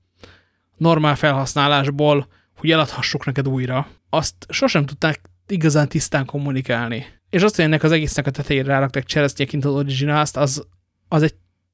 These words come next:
tökéletes elpazarolt lehetőség volt. Mert hogy ebből igazából lehet volna dolgokat csinálni.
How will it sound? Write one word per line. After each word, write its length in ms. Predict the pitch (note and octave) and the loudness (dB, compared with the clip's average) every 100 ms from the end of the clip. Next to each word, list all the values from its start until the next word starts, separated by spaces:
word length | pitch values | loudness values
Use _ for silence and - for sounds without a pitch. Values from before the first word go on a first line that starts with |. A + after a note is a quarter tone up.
| _ | _
tökéletes 960 | - A3 _ _ - D#3 D3 C#3 C3+ - | -2 -2 _ _ -2 2 2 2 -2 -2
elpazarolt 840 | C#3+ C#3+ - C3 C3 B2+ B2 C3 | -2 -2 -2 -6 -4 -4 -6 -6
lehetőség 600 | A#2+ C3 B2+ G2+ - B2+ | -6 -6 -8 -8 -6 -6
volt. 440 | B2 F#2+ - - - _ _ | -6 -8 -10 -14 -20 _ _
Mert 220 | E3 D#3+ | 0 2
hogy 180 | D#3 B2+ | 2 0
ebből 340 | D3+ D#3 E3 - | 2 2 2 0
igazából 460 | - E3+ D#3 D#3 E3 | 0 4 4 4 4
lehet 220 | D3 - | 4 2
volna 160 | C#3 | -2
dolgokat 340 | C3+ B2+ B2+ C3 | 0 0 -2 -4
csinálni. 540 | - A#2 A#2 G#2+ C3 | -4 -4 -4 -6 -10